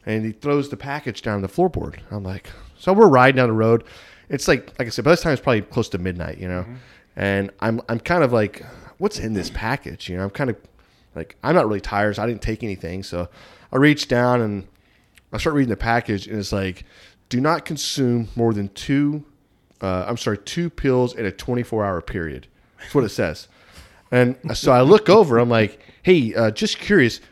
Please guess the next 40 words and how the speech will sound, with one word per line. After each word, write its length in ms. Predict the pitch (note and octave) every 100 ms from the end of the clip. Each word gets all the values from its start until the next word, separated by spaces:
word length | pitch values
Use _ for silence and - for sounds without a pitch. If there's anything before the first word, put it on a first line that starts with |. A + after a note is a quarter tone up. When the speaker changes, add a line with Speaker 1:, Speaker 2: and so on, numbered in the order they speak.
| _
Speaker 1:
how 160 | - G3
many 120 | C4+
pills 300 | G3+ G3+ F#3
were 60 | D3+
in 60 |
the 60 | A#2+
package?" 600 | - A#3+ - - - - _ _ _ _ _ _ _ _
He 60 | -
was 140 | C3
like, 160 | B2+ G2+
"Why?" 260 | D#3 G#3 - _ _ _ _ _ _ _ _ -
I'm 100 | -
like, 280 | - _ -
"I, 140 | - F#3+ B3 _ _ -
'cause 120 | G2+
it 240 | G2+ -
says, 540 | - E3 F3 G#2 - - _
uh, 140 | G#2 G2
do 160 | -
not 180 | B2+ C3
consume 400 | B2+ - C#3 A#2+
more 140 | A#2+
than 100 | A2
two 280 | G2 - C3+
pills." 520 | B2+ - A#2+ G2+ G2+ - _ _ _ _ _ _ _ _
Or 280 | A2+ A2+ G#2+ _
maybe 140 | C3+ C3+
it's 100 | B2+
like, 240 | A#2 -
"Don't, 360 | D3 D3+ D3+ C#3+
don't 140 | D3 D#3
consume 320 | D#3+ D#3+ C#3+
more 120 | C#3
than 100 | B2+
two 160 | - C3+
pills 240 | - B2+
in 60 | A2+
a 20 |
six-hour 520 | G2 - - B2+ G#2+
period. 400 | G2+ A2+ G#2+ G#2+